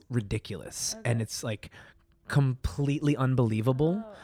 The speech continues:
Speaker 1: But, like, that's what, like, the, the given circumstances, the style demands that, like,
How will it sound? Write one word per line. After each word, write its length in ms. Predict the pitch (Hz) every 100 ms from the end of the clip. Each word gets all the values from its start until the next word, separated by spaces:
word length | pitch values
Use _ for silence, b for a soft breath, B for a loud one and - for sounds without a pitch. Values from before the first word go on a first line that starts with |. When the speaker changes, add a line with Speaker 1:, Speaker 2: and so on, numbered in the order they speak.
| B B B -
Speaker 1:
But, 160 | 123
like, 140 | 120 110
that's 380 | 110 117 113 -
what, 200 | 120 -
like, 160 | 110 107
the, 200 | 113 117
the 120 | 113
given 280 | 117 120 117
circumstances, 640 | - 117 110 - 110 - 104
the 100 | 110
style 360 | - 110 110
demands 480 | 107 110 110 104 107
that, 140 | 120 107
like, 320 | 101 -